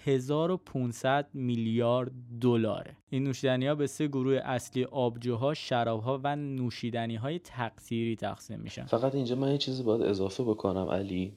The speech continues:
Speaker 1: جون.
Speaker 2: که، اه، چه من، چه تو و چه هادی، هیچ کدوممون، اه، هیچ، اه، سعی در ترویج استفاده از حالا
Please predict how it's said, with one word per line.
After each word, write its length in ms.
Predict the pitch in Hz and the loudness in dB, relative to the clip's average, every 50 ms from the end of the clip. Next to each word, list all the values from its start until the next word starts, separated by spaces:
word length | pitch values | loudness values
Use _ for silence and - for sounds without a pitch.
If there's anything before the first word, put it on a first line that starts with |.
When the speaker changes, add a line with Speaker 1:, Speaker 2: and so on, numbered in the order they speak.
| - _ - | -16 _ -8
Speaker 1:
جون. 180 | 120 120 110 87 - - _ _ _ | -6 -6 -6 -6 -10 -18 _ _ _
Speaker 2:
که، 480 | - - 107 101 101 101 101 101 - - - - | 0 2 2 4 4 2 2 0 -4 -8 -6 -2
اه، 220 | - 104 107 107 | 0 2 2 4
چه 180 | 107 - 127 123 | 4 2 2 2
من، 340 | 123 123 127 131 131 131 127 | 2 2 2 2 2 2 0
چه 160 | - - 120 | 0 -2 -2
تو 200 | 117 - 127 127 | 0 2 4 4
و 120 | 117 107 98 | 4 4 4
چه 180 | - - 127 | 4 2 0
هادی، 400 | 117 107 98 95 95 - 120 135 | 0 0 -2 -2 -2 -4 -4 -2
هیچ 240 | 135 123 123 - - | -2 -2 -4 -4 -4
کدوممون، 680 | - 101 101 110 117 123 123 120 123 123 123 123 123 - - - | -4 -4 -2 -2 -2 -2 -2 -2 0 0 -2 -2 -4 -8 -8 -6
اه، 360 | 98 98 98 98 98 98 98 | -4 -4 -4 -4 -4 -4 -4
هیچ، 380 | 95 107 110 110 - - - | -2 -2 -2 -2 -2 0 0
اه، 360 | 107 101 101 98 98 98 98 101 - _ - - - - - - - - _ - - - 98 98 98 98 | 2 2 2 0 -2 -2 -4 -8 -14 _ -20 -20 -20 -20 -20 -20 -20 -20 _ -20 -10 -6 -4 -4 -2 -2
سعی 640 | - - - - 113 113 117 120 117 117 120 120 120 | -4 -2 0 2 4 4 4 4 2 0 0 0 0
در 180 | 110 101 95 | 0 0 0
ترویج 680 | 95 - - - 107 101 98 98 98 98 113 113 104 95 | -2 -4 -2 0 0 2 2 0 -2 -2 -4 -2 -2 -2
استفاده 680 | 80 87 92 - - 98 95 - 95 92 92 104 107 | -2 -2 -2 -2 -4 -4 -2 0 -2 0 0 0 -2
از 300 | 110 104 95 90 - - | -2 -2 -4 -4 -6 -4
حالا 360 | - 92 92 95 95 98 | -4 0 2 2 2 0